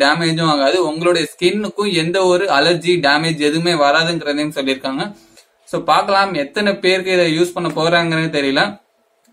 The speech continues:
Maybe COVID nineteen பேஷண்ட்ஸ்க்கு இதை யூஸ் பண்ணாலும் பண்ணுவாங்க. So, பொறுத்திருந்து பார்க்கலாம். இந்த video உங்களுக்கு பிடிச்சிருக்கும்னு நினைக்கிறேன். இந்த video பிடிச்சிருந்தா இந்த வீடியோக்கு ஒரு மறக்காம ஒரு like கொடுத்துக்கோங்க. And then, ஆ, பேக் எண்ட் டெவலப்பிங்கோட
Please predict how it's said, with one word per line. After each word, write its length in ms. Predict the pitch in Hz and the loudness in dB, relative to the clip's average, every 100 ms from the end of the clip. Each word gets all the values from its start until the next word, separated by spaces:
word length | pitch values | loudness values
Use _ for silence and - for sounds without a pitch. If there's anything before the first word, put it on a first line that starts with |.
| - | -6
Maybe 320 | 165 202 214 196 | -2 -2 -2 2
COVID 260 | 180 190 190 | 2 2 0
nineteen 280 | 170 156 165 156 | 0 0 -2 -2
பேஷண்ட்ஸ்க்கு 420 | 147 147 139 170 | -2 -2 -4 -2
இதை 80 | 151 135 | 0 2
யூஸ் 200 | 160 165 | 0 -2
பண்ணாலும் 400 | 151 143 160 170 151 | -2 0 0 0 0
பண்ணுவாங்க. 400 | 151 160 143 180 202 _ _ _ _ _ | 2 0 0 -2 -6 _ _ _ _ _
So, 80 | 180 175 175 | 2 2 2
பொறுத்திருந்து 440 | 185 185 190 185 | -2 0 -2 0
பார்க்கலாம். 320 | 160 147 185 196 | 0 0 0 0
இந்த 100 | 175 175 | 0 2
video 180 | 196 | 2
உங்களுக்கு 240 | 190 175 175 | 2 -2 -4
பிடிச்சிருக்கும்னு 400 | 196 202 190 175 | -4 -2 0 0
நினைக்கிறேன். 280 | 165 165 170 | 0 0 0
இந்த 100 | 160 | 0
video 180 | 175 185 180 | 0 0 -2
பிடிச்சிருந்தா 440 | 180 180 170 165 170 | -4 -4 -2 0 0
இந்த 100 | 151 147 | 0 -2
வீடியோக்கு 280 | 170 160 151 | -2 -2 -2
ஒரு 100 | 139 | -4
மறக்காம 300 | 135 151 147 | -2 -2 0
ஒரு 80 | 139 | 0
like 140 | 165 175 | 0 -2
கொடுத்துக்கோங்க. 420 | 170 156 147 175 196 _ _ - 143 | -8 -4 -2 -2 -6 _ _ -6 -2
And 60 | 170 | -2
then, 100 | 202 202 - - - | -2 -6 -18 -20 -6
ஆ, 60 | 147 143 139 | -2 0 2
பேக் 200 | 196 247 | 2 0
எண்ட் 140 | 233 185 | -2 2
டெவலப்பிங்கோட 540 | 170 175 175 175 160 | 4 4 2 -2 0